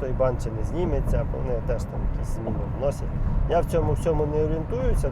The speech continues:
тому я тут не якийсь експерт. Я просто розказую те, що, які питання, які мені задають, і, е, той досвід, який зі мною ділять, яким зі мною діляться. Тому ось, е, такі от переваги.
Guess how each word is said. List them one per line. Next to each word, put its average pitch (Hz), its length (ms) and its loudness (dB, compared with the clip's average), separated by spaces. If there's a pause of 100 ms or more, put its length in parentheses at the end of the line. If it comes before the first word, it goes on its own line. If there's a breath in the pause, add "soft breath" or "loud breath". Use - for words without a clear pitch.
(100)
тому 170 180 -2
я 160 180 0 (160)
тут - 120 0 (200)
не 143 400 2 (500)
якийсь 131 320 0
експерт. - 460 4 (520)
Я 131 80 4
просто 151 400 0
розказую 143 680 2
те, 135 120 2
що, 127 360 0 (440)
які 139 220 0
питання, 127 380 4
які 127 240 -2
мені 131 220 2
задають, 139 500 0 (580)
і, 123 280 0
е, 117 100 0 (360)
той 143 220 2
досвід, 143 360 0
який 127 240 -2
зі - 120 2
мною 127 280 2
ділять, - 420 0 (240)
яким 131 280 2
зі 123 120 4
мною 120 240 0 (260)
діляться. - 260 2 (1200)
Тому 170 340 2 (100)
ось, - 460 2
е, 135 360 2 (240)
такі 160 300 0
от 143 140 2
переваги. 120 640 4